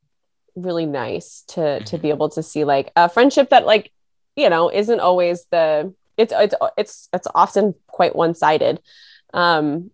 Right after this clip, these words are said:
Speaker 1: and I think that, like, that's pretty realistic. And it's nice that, like, Ron and Harry are able to kind of, like, reconcile a lot of their differences to put aside for the fact that they just love each other.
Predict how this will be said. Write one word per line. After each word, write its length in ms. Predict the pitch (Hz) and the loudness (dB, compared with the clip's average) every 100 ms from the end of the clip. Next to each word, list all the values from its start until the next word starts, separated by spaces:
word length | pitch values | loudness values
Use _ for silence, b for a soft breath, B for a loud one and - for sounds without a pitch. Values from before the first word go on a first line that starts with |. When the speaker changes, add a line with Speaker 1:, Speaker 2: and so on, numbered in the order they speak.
| _ | _
Speaker 1:
and 100 | 165 | 0
I 80 | 170 | 0
think 300 | 190 175 185 | 0 -2 2
that, 280 | 170 156 - | 2 2 2
like, 240 | 165 156 - | 0 0 -6
that's 380 | 175 170 - - _ | -10 -10 -16 -20 _
pretty 220 | 196 220 | -8 -6
realistic. 540 | 208 175 175 - 151 151 | -4 -2 -2 -2 -4 -2
And 120 | 151 | -4
it's 200 | 151 - | -4 -4
nice 260 | 165 170 - | -2 -2 2
that, 160 | 165 | 2
like, 280 | 151 151 - _ _ _ _ _ _ _ _ - | 4 0 -2 _ _ _ _ _ _ _ _ -6
Ron 680 | 180 180 170 165 160 170 180 _ _ _ _ - | 0 2 2 2 -2 -4 -8 _ _ _ _ -4
and 100 | 185 | -2
Harry 420 | 202 196 160 160 - | -2 0 0 0 2
are 140 | 160 - | 0 0
able 300 | 165 151 151 | -4 -2 -4
to 220 | 160 147 | -4 -4
kind 240 | 175 147 | -4 -4
of, 140 | 147 156 | -2 -2
like, 180 | 147 | -2
reconcile 560 | 143 131 147 135 135 135 | -4 -6 -6 -4 -2 -2
a 20 | |
lot 200 | 139 - | -2 -4
of 100 | 139 | -4
their 360 | - 151 147 175 _ _ _ _ _ _ _ _ _ | -6 -6 -6 -10 _ _ _ _ _ _ _ _ _
differences 560 | - 156 151 151 131 - | -6 -4 -4 -6 -10 -8
to 160 | - 143 | -8 -8
put 260 | - 156 | -6 -4
aside 320 | 147 135 135 | -2 0 -2
for 100 | - 143 | -2 -2
the 260 | 131 120 - | -2 -2 -4
fact 200 | 151 - | -6 -6
that 100 | - | -8
they 100 | 302 | -4
just 260 | 440 440 | -2 -4
love 140 | 254 254 | -8 -8
each 160 | 311 180 | -10 -10
other. 240 | 165 170 | -12 -14